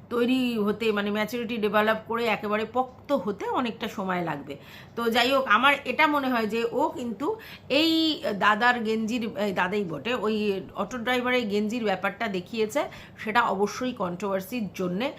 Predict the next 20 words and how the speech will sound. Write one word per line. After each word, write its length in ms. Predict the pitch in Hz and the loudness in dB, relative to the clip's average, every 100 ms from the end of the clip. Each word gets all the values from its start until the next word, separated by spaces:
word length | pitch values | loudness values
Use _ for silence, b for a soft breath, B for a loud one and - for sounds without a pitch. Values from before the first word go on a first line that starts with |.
| B B | B B
এবং 220 | 233 285 | 2 2
সেই 220 | - 254 | 2 0
জন্য 240 | 269 302 302 | 2 2 4
ও 300 | 254 247 294 | 4 6 6
আগে 340 | - 214 214 | 8 6 4
থাকতে 260 | 233 220 262 | -2 -2 0
এগুলো 520 | 220 202 208 233 226 - | 2 2 2 -2 -4 -4
তৈরি 240 | 202 214 | -2 -2
করে 200 | 233 247 | 0 0
রেখেছিল 500 | 247 240 254 285 302 | 0 -2 -2 -2 -2
যে 180 | 202 190 | -2 -2
যখনই 360 | 202 196 269 262 | -2 -2 -2 -2
কন্ট্রোভার্সিটা 720 | 226 214 214 208 214 220 202 | -2 -2 -2 -2 -2 2 2
হবে, 160 | 214 | 2
পরের 320 | 226 202 196 | 0 -2 -2
দিন 120 | 190 214 | -2 -2
আমি 160 | 220 | -2
ক্ল্যারিফিকেশন 760 | 233 185 190 185 180 175 240 220 | -4 -4 -4 -6 -6 -6 -6 -6
দিতে 240 | 175 196 | -4 -4
বসবো, 580 | 180 165 - 175 196 | -4 -6 -4 0 0